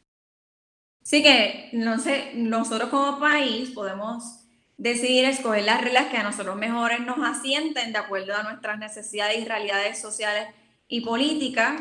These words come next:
¿verdad? Como por ejemplo en este caso de que te, ¿verdad? En las elecciones pasadas tuvimos varios partidos y como bien tú decías, pues, eh, los números y toda la cosa, nosotros pudiéramos escoger qué forma nosotros cre-, creímos que demo-, debe ser mejor.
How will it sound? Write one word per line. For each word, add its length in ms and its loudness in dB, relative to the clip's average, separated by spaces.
¿verdad? 680 -4
Como 260 -4
por 120 -2
ejemplo 320 -6
en 80 -4
este 260 -4
caso 680 -2
de 140 -4
que 100 -2
te, 560 -4
¿verdad? 220 0
En 60 2
las 80 -2
elecciones 340 -4
pasadas 460 2
tuvimos 300 -2
varios 340 2
partidos 580 0
y 100 -6
como 240 -10
bien 180 -12
tú 100 -10
decías, 460 -4
pues, 180 -8
eh, 500 -14
los 220 -6
números 580 0
y 60 -6
toda 260 0
la 100 2
cosa, 460 -2
nosotros 300 -2
pudiéramos 380 4
escoger 880 0
qué 180 6
forma 480 4
nosotros 360 -4
cre-, 480 -8
creímos 460 -10
que 80 -10
demo-, 260 -8
debe 220 0
ser 240 -8
mejor. 440 -10